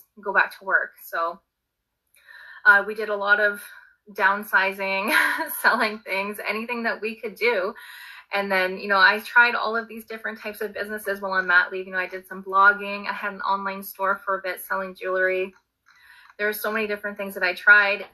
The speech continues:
just, uh, in an effort to, to be able to stay home and raise my son. And it, you know, when this opportunity crossed my path,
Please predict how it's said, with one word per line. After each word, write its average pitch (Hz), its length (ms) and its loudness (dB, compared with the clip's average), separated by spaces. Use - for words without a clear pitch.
just, - 340 -16
uh, 190 160 0
in 196 80 -10
an 208 120 -6
effort 190 460 0
to, 190 320 -8
to - 80 -20
be 196 120 -6
able 185 160 0
to 196 80 -18
stay 180 200 -8
home 180 380 -4
and 180 140 -10
raise 180 220 -6
my 180 100 -8
son. 180 260 -4
And 185 320 -2
it, 185 220 -4
you 202 60 -12
know, 196 120 2
when 214 260 2
this 214 360 -2
opportunity 214 540 0
crossed 196 340 2
my 196 120 -4
path, 190 340 6